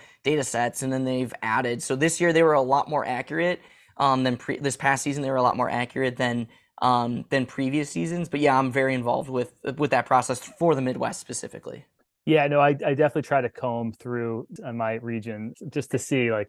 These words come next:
Speaker 2: is this right and who's le-, who's missing? And,
Speaker 1: <laughs>
Speaker 2: and, and yeah, it's, it's fascinating how just not everybody's accounted for necessarily, but it's not a perfect science either, I suppose.
Speaker 1: Exactly. Yep.
Speaker 2: Are you ready to switch gears a little bit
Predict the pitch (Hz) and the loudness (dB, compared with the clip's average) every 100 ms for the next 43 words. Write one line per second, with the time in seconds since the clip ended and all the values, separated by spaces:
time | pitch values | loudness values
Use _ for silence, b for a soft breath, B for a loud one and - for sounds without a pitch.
0 | 185 160 160 160 170 165 160 160 165 127 | -6 0 0 2 0 2 6 6 4 0
1 | 127 139 147 147 139 131 139 - 139 131 | -4 -2 -2 -2 -2 -2 -4 -2 -2 -2
2 | 113 113 - - _ - 127 196 214 147 | -2 -4 -8 -14 _ -4 -2 -2 0 6
3 | 170 165 123 135 - 160 - 135 127 - | 8 8 6 2 0 -6 -2 0 0 0
4 | 117 107 110 107 - - - 123 113 113 | -2 0 0 0 -2 -6 0 2 2 2
5 | 110 107 104 117 107 98 131 139 131 139 | -2 -2 -4 -4 -4 -6 -8 -8 -10 -10
6 | 147 143 151 151 143 127 - _ - - | -6 -4 -4 -4 -2 -2 -4 _ -16 -6
7 | 127 110 107 _ _ _ - - 131 120 | -2 -2 -2 _ _ _ -20 -6 -2 -2
8 | 113 120 110 - 113 107 107 101 107 120 | -2 -2 -2 -2 -2 0 -2 -6 -4 0
9 | 117 123 123 123 - 123 123 - 117 117 | 0 0 -2 -4 -4 -6 -6 -8 -10 -10
10 | _ _ - 170 214 226 226 - - 196 | _ _ 8 10 12 12 12 10 6 6
11 | 208 - - 202 190 151 156 143 131 | 6 6 4 10 10 10 8 6 4